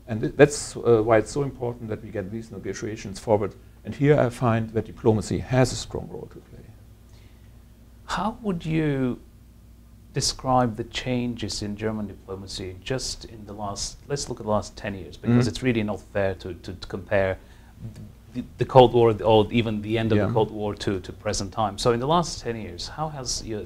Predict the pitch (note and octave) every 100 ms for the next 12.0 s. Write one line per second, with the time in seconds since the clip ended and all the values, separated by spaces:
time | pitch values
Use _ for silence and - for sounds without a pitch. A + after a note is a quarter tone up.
0 | - A2 G#2 - F#2+ F2 - - - -
1 | - - - - - - D#3+ D#3+ D#3 -
2 | - - B2+ B2+ A#2+ B2 C#3+ C#3 A#2 -
3 | - A#2 A#2 - - A#2 B2 B2+ A#2 -
4 | - A2+ B2 C3+ - A#2 G#2 B2+ B2+ F#2+
5 | - A2+ G#2 F#2+ F#2+ G#2+ F#2 C2 - E2+
6 | E2 F#2+ - - - - - G#2 F#2 -
7 | - - F2 - B2+ - C2+ A#1+ - G2
8 | F2+ G2+ G#2 D#2 D#2+ D#2 - - - -
9 | - - - G2+ - B2 C3+ B2 - D#3+
10 | E3 A#2 G#2 A2 G#2+ - A#2 A2 A2+ G2+
11 | G2 G#2 A2 - - G2+ G2+ - -